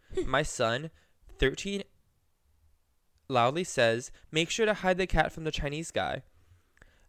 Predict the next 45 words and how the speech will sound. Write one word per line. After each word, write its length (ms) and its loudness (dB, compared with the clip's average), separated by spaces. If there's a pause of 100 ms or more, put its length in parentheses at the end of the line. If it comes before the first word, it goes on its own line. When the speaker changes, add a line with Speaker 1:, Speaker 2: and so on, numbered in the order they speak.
(140)
Speaker 2:
As 280 4
I 180 2
am 280 -4 (100)
getting 280 -4
the 80 -4
f-, 240 -12 (480)
door, 540 4 (460)
wait, 300 -2
as 80 0
I'm 160 4
at 140 2
the 80 0
door 220 2
getting 200 -4
the 80 -4
food 220 -6
from 120 -12
the 60 -10
Chinese 340 -8
delivery 300 -6
driver, 380 -6 (1200)
he 180 -8
very 280 4
obviously 560 0
heard 280 2
what 140 -2
I 120 0
said, 600 -2 (380)
my 160 2
son 220 0
said, 240 2
and 80 0
was 100 -6
upset 280 -2
about 180 -2
it. 140 -6 (180)
I 40 -2
quickly 280 -4
apologized 460 2
and 80 -12
took 180 -8
the 80 -10
food. 320 -10 (440)
I 60 2
told 340 0